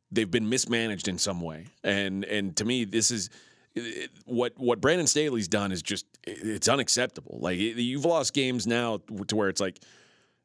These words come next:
it, this doesn't even make sense. It, it can be, like, it's one thing to have some ba-, a bad run of luck, lose some coin flip games. Uh, it, that wa-, that was an excuse last year.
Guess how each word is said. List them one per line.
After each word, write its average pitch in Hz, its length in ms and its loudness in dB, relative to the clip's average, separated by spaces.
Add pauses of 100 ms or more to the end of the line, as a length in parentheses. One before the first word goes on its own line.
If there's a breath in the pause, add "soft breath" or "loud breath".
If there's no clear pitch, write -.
it, - 240 -6
this 131 180 2
doesn't 131 260 2
even 110 160 0
make 101 160 0
sense. 95 400 0
It, 98 140 0
it 127 160 0
can 170 160 0
be, 151 200 -2
like, 131 200 -2 (180)
it's 165 220 -2
one 190 140 2
thing 185 140 2
to 147 60 4
have 139 120 2
some 127 160 0
ba-, 123 220 2
a 117 80 0
bad 117 340 2
run 117 160 2
of 98 80 0
luck, 104 380 -4 (360 soft breath)
lose 113 260 2
some 107 160 -2
coin 117 300 -2
flip 123 240 -4
games. 113 440 -2 (720 soft breath)
Uh, - 140 -4
it, - 120 -14 (100)
that 147 200 2
wa-, 156 120 0
that 151 120 4
was 160 120 2
an 151 60 0
excuse 131 380 0
last 135 340 2
year. 147 260 0